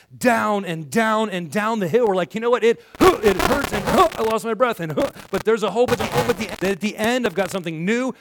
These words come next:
This body that's torn up from rolling down the hill for Christ is all gonna be made brand new, and I have a brand new guaranteed relationship with my Creator at the end.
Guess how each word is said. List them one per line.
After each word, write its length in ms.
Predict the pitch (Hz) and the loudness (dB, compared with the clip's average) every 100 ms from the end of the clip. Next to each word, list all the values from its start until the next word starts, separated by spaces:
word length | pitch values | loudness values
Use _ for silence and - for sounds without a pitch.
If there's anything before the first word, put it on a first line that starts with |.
| - | 2
This 200 | 247 180 | 2 2
body 420 | 185 208 240 262 | -2 2 2 2
that's 220 | 226 - | 0 -2
torn 340 | - 190 233 | -4 2 2
up 180 | 233 240 | 2 0
from 180 | 208 170 | -2 0
rolling 360 | 175 240 254 226 | 2 2 0 -2
down 260 | 226 233 | -2 -2
the 100 | 202 | -4
hill 260 | 160 214 247 | 2 2 2
for 140 | 196 | -4
Christ 440 | - 208 240 240 - - | -4 -4 -4 -6 -12 -6
is 200 | 185 165 - | -4 -4 0
all 280 | 214 285 | 6 6
gonna 160 | 294 254 | 6 2
be 120 | 220 | 0
made 380 | 196 196 180 156 | -2 -2 -2 -2
brand 300 | 175 170 160 | -2 -2 -2
new, 280 | 180 233 262 - - - | 0 0 -2 -8 -18 -2
and 340 | 247 285 294 | 2 4 2
I 100 | 190 | 0
have 160 | 190 190 | -2 -2
a 80 | 165 | -2
brand 360 | 127 226 277 | 2 2 2
new 200 | 247 214 | 0 -2
guaranteed 640 | 156 143 262 302 240 254 220 | -4 0 2 2 0 -4 -4
relationship 600 | 202 202 175 170 175 135 | -2 -2 -4 -10 -10 -2
with 160 | 214 | -2
my 140 | 202 196 | -2 -8
Creator 380 | - 175 139 131 | -4 -6 -4 -8
at 100 | 123 | -12
the 80 | |
end. 220 | 127 104 | -16 -18